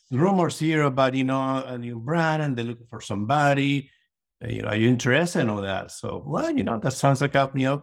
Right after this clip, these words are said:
an interesting change, you know, after you've been doing the other stuff for a while.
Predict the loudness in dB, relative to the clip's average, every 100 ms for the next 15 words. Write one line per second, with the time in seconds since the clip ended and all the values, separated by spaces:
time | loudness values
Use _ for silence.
0 | _ -2 0 2 2 0 -2 -4 -4 -8
1 | -2 2 4 2 0 -2 0 0 -2 -6
2 | -6 -6 -6 -6 -12 -2 2 2 2 0
3 | 0 0 -2 0 -2 -4